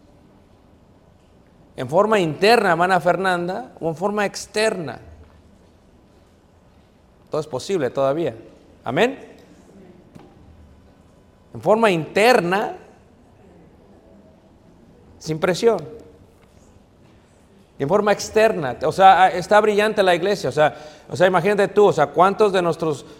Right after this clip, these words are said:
jóvenes, eh, están casados y yo, por ejemplo, eh, veo a Larry y en cualquier rato, espero.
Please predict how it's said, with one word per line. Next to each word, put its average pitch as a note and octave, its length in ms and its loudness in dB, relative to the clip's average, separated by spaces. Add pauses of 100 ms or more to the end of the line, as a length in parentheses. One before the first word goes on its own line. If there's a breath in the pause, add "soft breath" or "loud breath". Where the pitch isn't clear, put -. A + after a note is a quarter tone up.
jóvenes, G#3 640 4
eh, D3+ 440 0
están F3 200 -2
casados G3 640 6
y E3+ 60 -6
yo, F3+ 100 0
por F3+ 140 0
ejemplo, F3+ 400 2 (240 loud breath)
eh, C3+ 300 2
veo F3+ 160 8
a F3 40 8
Larry G#3+ 360 6
y F#3 80 4
en E3 100 0
cualquier E3 360 4
rato, A3+ 460 2 (1160)
espero. F3+ 500 0